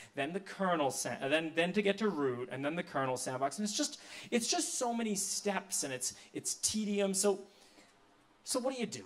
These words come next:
right? What's next? Where else are there puzzles? Where can we go beyond the puzzles that the companies made for me to solve? Let's go to nature.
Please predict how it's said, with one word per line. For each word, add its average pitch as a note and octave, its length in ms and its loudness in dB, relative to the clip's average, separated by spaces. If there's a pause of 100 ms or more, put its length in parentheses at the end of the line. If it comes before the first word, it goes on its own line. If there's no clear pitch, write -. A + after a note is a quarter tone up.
right? A#2 280 0 (480)
What's G#3 220 2
next? - 500 -6 (1800)
Where A#3+ 200 6
else C4+ 220 4
are B3 60 -4
there G#3 140 -2
puzzles? - 680 -10 (240)
Where G#3 220 0
can A#3+ 180 -8
we A#3 140 -4
go G3+ 160 2
beyond F#3 420 0
the E3 60 -4
puzzles E3+ 500 -2
that - 140 -10
the - 80 -12
companies D#3 720 -2 (200)
made C3 240 2
for C#3+ 120 -10
me B2+ 140 -4
to B2 60 -2
solve? B2+ 420 -2 (240)
Let's F#3+ 260 -2
go A3 160 6
to F#3+ 80 6
nature. C3 500 -2